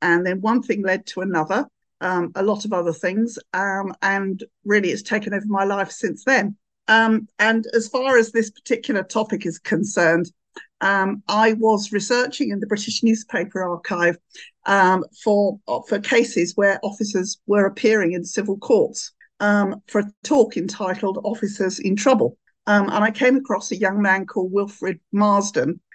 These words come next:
um, who in January nineteen sixteen was charged with the criminal offence of gross indecency with a male person, um, which in his case meant having sex with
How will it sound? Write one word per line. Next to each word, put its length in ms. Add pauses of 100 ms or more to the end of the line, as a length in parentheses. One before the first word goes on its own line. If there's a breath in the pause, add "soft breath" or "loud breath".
(160 soft breath)
um, 340
who 340
in 160
January 420
nineteen 400
sixteen 720
was 200
charged 520
with 220
the 320
criminal 420
offence 520
of 220
gross 360
indecency 840
with 140
a 40
male 260
person, 520 (320 soft breath)
um, 200
which 360
in 120
his 220
case 440
meant 260
having 380
sex 460
with 200